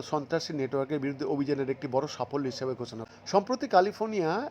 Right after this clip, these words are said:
স্যাক্রামেন্টো থেকে গ্রেপ্তার হয়েছে খালিস্তানি জঙ্গি হরপ্রীত সিং ওরফে হ্যাপি পাসিয়া। তার সম্পর্কে এফবিআই জানিয়েছে, পাকিস্তানের গোয়েন্দা সংস্থা ইন্টার সার্ভিস ইন্টেলিজেন্স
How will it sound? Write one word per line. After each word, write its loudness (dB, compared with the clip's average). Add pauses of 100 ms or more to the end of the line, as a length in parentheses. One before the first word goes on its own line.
(100)
স্যাক্রামেন্টো 2
থেকে -4
গ্রেপ্তার 0
হয়েছে -4
খালিস্তানি -2
জঙ্গি -2
হরপ্রীত -2
সিং 0 (160)
ওরফে 2
হ্যাপি -2
পাসিয়া। 0 (640)
তার 8
সম্পর্কে 0
এফবিআই 4
জানিয়েছে, 0 (100)
পাকিস্তানের -2
গোয়েন্দা 2
সংস্থা 0
ইন্টার 2
সার্ভিস 0
ইন্টেলিজেন্স 0